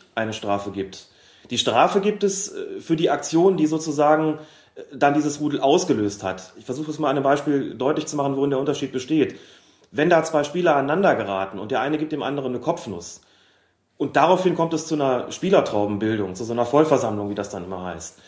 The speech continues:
dann wird nicht die Tatsache bestraft, dass sich da so ein Rudel gebildet hat, sondern da wird die Kopfnuss bestraft, die sozusagen ursächlich war. Jetzt sind ja auch Sachen vorstellbar,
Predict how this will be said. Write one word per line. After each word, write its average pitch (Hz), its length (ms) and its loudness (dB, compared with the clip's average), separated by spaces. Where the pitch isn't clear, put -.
dann 123 220 2
wird 165 300 2
nicht 170 160 0
die 160 80 0
Tatsache 151 420 4
bestraft, 143 400 0
dass 131 60 -2
sich - 100 -8
da 127 100 2
so 113 80 -4
ein 107 60 -2
Rudel 175 320 2
gebildet 113 460 2
hat, 139 160 0
sondern 147 340 4
da 160 140 2
wird 170 100 -4
die 180 80 -4
Kopfnuss 151 520 0
bestraft, 104 680 -2
die 135 80 0
sozusagen 160 600 2
ursächlich 117 520 2
war. 90 160 -4
Jetzt 98 100 -4
sind 185 180 -2
ja 185 120 2
auch 147 120 -2
Sachen 147 220 -2
vorstellbar, 180 680 0